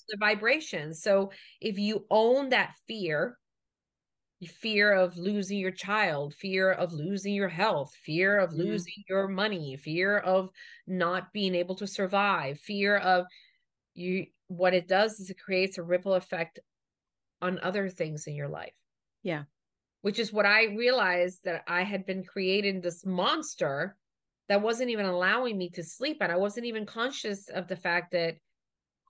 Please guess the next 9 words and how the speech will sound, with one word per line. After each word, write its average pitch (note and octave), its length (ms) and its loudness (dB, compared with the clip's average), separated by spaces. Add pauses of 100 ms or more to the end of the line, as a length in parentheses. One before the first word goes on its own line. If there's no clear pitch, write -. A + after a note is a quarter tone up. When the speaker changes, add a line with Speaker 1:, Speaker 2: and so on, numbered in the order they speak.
Speaker 1:
for F#3+ 500 6 (160)
the F#3 80 -2
last F#3+ 340 0
three, G#3 140 -6
four G3 240 -4
years G3+ 380 0
of F3+ 100 -12
my F3 120 -2
life, F#3 440 2